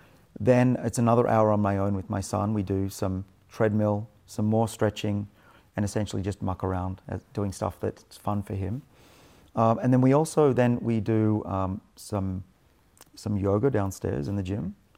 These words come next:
a little bit of relaxation. But the best fun part that I really love is th-, at the end, we do a sauna,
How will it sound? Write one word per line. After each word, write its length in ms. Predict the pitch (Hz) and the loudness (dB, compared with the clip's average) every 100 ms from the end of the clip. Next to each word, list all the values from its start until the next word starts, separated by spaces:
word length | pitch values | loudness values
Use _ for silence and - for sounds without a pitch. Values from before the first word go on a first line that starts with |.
| _ - | _ -6
a 40 | |
little 100 | 98 | -4
bit 140 | 92 101 | -2 -2
of 100 | 95 | 0
relaxation. 720 | 101 98 - 104 101 151 151 - - - _ - | 2 0 -2 -6 -6 -8 -12 -14 -20 -20 _ -6
But 100 | - | 0
the 100 | 120 | -2
best 420 | - 147 160 - | 2 2 2 -2
fun 300 | - 127 135 | 0 2 2
part 260 | 95 87 - _ _ | -2 -6 -8 _ _
that 120 | - 113 | -2 2
I 100 | 113 | 2
really 260 | 107 101 | 0 -2
love 200 | 98 98 | 0 0
is 100 | 98 | -2
th-, 220 | - - - | -8 -16 -10
at 160 | 110 | -8
the 160 | - 120 | -4 -2
end, 280 | 127 101 - - _ _ | 0 -2 -4 -12 _ _
we 120 | - 110 | -4 0
do 180 | 110 | 0
a 20 | 101 | 0
sauna, 580 | - 120 113 107 101 | 0 0 2 2 -2